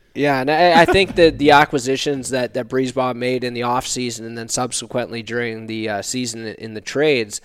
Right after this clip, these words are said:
uh, you look at Blake Coleman played a big role for them. Pat Maroon,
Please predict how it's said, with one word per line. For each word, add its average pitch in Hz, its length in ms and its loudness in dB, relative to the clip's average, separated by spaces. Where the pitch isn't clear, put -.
uh, 110 320 -2
you 117 180 -2
look 135 180 0
at 131 220 0
Blake 120 240 -2
Coleman 135 440 -2
played 127 220 -2
a 127 40 -4
big 120 220 -4
role 117 260 -2
for 113 140 -12
them. 101 300 -8
Pat 131 240 4
Maroon, 131 680 2